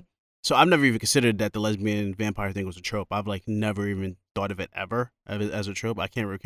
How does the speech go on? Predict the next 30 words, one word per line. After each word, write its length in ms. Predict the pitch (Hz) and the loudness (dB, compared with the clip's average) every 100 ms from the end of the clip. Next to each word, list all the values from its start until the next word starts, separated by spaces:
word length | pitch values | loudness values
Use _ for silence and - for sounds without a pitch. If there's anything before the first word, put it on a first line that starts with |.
| - | -8
like 140 | 104 | -6
I 40 | 101 | -6
said, 140 | 104 | -4
I 40 | 98 | -4
don't 120 | 104 | -2
remember 200 | 104 92 | -4 -4
seeing 300 | - 110 107 | -2 0 0
many 200 | 110 107 | 0 0
of 120 | 104 | -2
'em. 220 | 104 104 _ _ _ _ _ | -4 -6 _ _ _ _ _
Um, 480 | 104 101 101 101 98 _ _ _ _ | 0 2 2 0 -6 _ _ _ _
the 80 | 113 | -2
historical 640 | 120 - 123 123 113 107 | -2 4 4 4 2 0
ide-, 360 | - 104 98 - | 0 0 0 -2
um, 300 | 110 104 101 | 0 -2 -2
context 480 | 92 117 117 107 101 | -2 -2 0 0 -2
there 180 | 101 98 | -4 -2
of, 160 | 98 - | -4 -6
like, 360 | 92 90 - _ _ _ _ _ | -8 -8 -12 _ _ _ _ _
them 300 | 101 120 117 | 0 4 4
using, 760 | 110 113 120 104 110 107 107 107 _ _ _ _ _ | 4 4 4 4 4 4 0 -4 _ _ _ _ _
like, 260 | 107 98 - _ _ _ - | -6 -6 -8 _ _ _ 0
them 200 | 123 120 | 2 4
in 100 | 98 | 0
film 320 | - 123 110 | 0 2 4
using 440 | 107 113 107 107 107 | 4 2 2 0 0
a, 120 | 92 98 101 | -4 -10 -10
a 80 | 104 | -4
lesbian 460 | 107 110 104 104 98 | -2 0 0 0 0
vampire 640 | 98 95 107 107 101 98 | -2 0 0 0 -2 -4